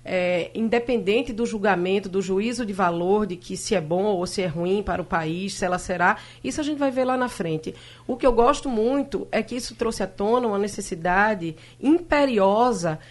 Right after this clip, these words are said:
de que a cultura do Brasil seja vista com a importância que ela tem. Né? Na hora em que um presidente vê que a cultura do país não pode ser tratada como ela vinha sendo tratada e que os holofotes são jogados,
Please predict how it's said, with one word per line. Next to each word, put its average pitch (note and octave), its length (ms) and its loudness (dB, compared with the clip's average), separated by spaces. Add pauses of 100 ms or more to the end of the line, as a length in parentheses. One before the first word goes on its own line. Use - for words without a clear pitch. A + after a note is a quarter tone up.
(180)
de G3 140 -8
que A#3 100 -4
a A3+ 60 0
cultura B3+ 500 -2
do B3+ 60 -2
Brasil G#3 400 0
seja A3+ 320 2
vista G#3+ 380 -4
com A#3+ 100 -2
a A#3 40 2
importância A3+ 480 -4
que D4+ 80 -6
ela D#4+ 140 -2
tem. F#3 400 0 (520)
Né? G3 360 0
Na G#3 240 4
hora C#4 340 6
em C4+ 80 0
que - 120 -4
um B3 60 0
presidente G3 640 -2
vê F3 360 -2
que D#3+ 200 -4
a F3+ 60 0
cultura A#3+ 400 -4
do C4 80 -4
país F#3 400 0
não G3 240 0
pode G#3+ 380 2
ser B3+ 140 -2
tratada G#3+ 480 -2
como G3+ 200 -4
ela G3 140 0
vinha G#3+ 240 -2
sendo G#3+ 240 -6
tratada F3+ 680 0 (380)
e A3+ 100 -2
que C4 140 -2
os A3+ 80 -2
holofotes G#3 760 0 (200)
são A#3 280 4
jogados, A#3 680 4